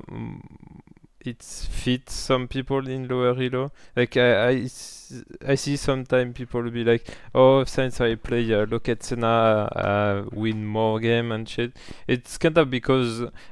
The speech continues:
as Senna tank you can make more mistake because you are tanky and you will survive, uh, more.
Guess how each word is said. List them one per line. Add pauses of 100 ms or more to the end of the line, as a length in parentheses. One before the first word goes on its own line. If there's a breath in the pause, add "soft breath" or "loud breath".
as
Senna
tank
you
can
make
more
mistake
because
you
are
tanky
and
you
will
survive,
uh, (520 loud breath)
more.